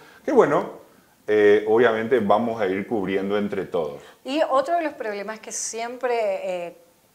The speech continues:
Speaker 2: escuchamos con desarrolladores y también con constructores es las tasas elevadas bancarias que tenemos
Speaker 1: Sí.
Speaker 2: en,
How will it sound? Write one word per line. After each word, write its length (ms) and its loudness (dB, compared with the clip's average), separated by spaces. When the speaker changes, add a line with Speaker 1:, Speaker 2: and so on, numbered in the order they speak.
Speaker 2:
escuchamos 1000 -6
con 260 -12
desarrolladores 960 -8
y 60 -20
también 220 -6
con 160 -10
constructores 800 -10
es 360 -8
las 580 -8
tasas 500 -12
elevadas 880 -4
bancarias 440 -16
que 100 -16
tenemos 560 -16
Speaker 1:
Sí. 120 -12
Speaker 2:
en, 320 -8